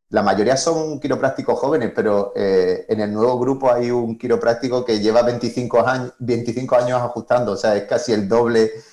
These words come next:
de años que llevo yo ajustando, y está aprendiendo realmente cosas básicas que son importantes que tengamos los quiroprácticos bien claras en nuestro centro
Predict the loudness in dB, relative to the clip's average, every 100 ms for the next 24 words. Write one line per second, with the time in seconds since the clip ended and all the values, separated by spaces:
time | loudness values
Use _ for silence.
0 | _ _ 2 4 6 4 2 -2 -2 0
1 | 2 2 0 -2 -2 -4 -8 _ -4 -2
2 | 2 2 2 -2 -2 -2 0 -2 -4 -4
3 | -4 -2 -4 0 0 0 -4 -4 -6 -6
4 | -6 -10 -10 -10 -8 -4 -4 -4 -6 -6
5 | -4 -2 0 0 -4 -4 -4 -2 -2 -2
6 | -4 -4 -6 -8 -6 -4 -4 -2 0 0
7 | -4 -8 -6 -6 -4 -4 -8 -12